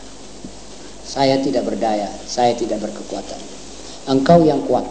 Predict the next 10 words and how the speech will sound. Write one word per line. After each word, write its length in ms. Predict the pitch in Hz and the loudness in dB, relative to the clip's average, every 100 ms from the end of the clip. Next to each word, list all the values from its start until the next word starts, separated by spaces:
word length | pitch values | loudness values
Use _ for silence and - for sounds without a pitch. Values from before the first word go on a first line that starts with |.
| - - - - - - - 143 | -8 -8 -10 -16 -18 -16 -12 -8
engkau 480 | 147 - 196 214 180 | -6 -2 2 4 4
yang 160 | 156 | 4
bisa 320 | 131 127 123 110 | 2 2 0 0
merubah 480 | 110 110 120 98 - | 0 2 2 0 -2
segala-galanya. 480 | - - - - - - - - - | -8 -8 -8 -10 -10 -12 -12 -12 0
Itu 240 | 240 247 | 6 10
nanti 240 | 277 269 269 | 10 10 8
secara 320 | 226 220 214 | 8 8 6
tidak 240 | 220 180 | 6 4
langsung, 480 | 175 190 143 131 165 | 4 0 0 -2 -4